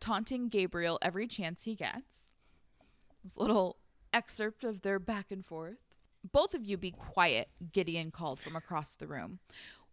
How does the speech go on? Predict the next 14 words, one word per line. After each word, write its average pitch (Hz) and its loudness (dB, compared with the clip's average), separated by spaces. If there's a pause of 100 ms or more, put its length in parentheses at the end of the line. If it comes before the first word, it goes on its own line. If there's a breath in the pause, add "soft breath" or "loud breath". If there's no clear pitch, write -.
(320)
"We're 269 8
meant 277 8
to 349 4
be 262 6
working, 175 4
not 196 4
snapping 202 2
at 170 4
each 170 -2
other 160 4
over 170 0
years-old 202 2
petty 214 2
disagreements." - 0